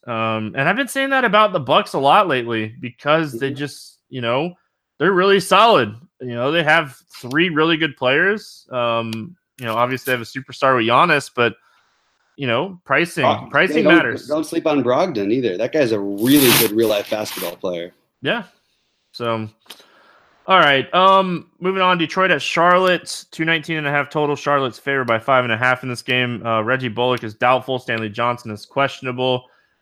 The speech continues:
Speaker 1: Blake Griffin was out for rest. He should play here. Um, what are we looking at here on the Pistons side?
Speaker 2: Uh, I think Blake and Drummond are both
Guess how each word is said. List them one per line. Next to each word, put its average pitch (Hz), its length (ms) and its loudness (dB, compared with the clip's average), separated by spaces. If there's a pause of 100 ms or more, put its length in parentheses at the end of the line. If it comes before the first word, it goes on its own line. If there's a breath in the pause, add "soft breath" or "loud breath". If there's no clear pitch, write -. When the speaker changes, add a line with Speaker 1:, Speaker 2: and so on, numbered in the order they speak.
Speaker 1:
Blake 147 200 0
Griffin 143 280 0
was 127 180 0
out 127 280 2
for 123 120 0
rest. 127 360 2
He 143 120 -2
should 123 200 0
play 123 240 2
here. 123 500 0
Um, 110 520 -4
what 147 100 -2
are 156 40 -2
we 151 80 -4
looking 135 220 -2
at 120 120 0
here 120 180 2
on 117 120 0
the 110 60 -6
Pistons 107 400 -4
side? 104 200 -6 (1600)
Speaker 2:
Uh, 131 260 4
I 135 40 4
think 147 220 6
Blake 131 260 2
and 120 160 2
Drummond 113 420 2
are 104 120 -2
both 107 560 -4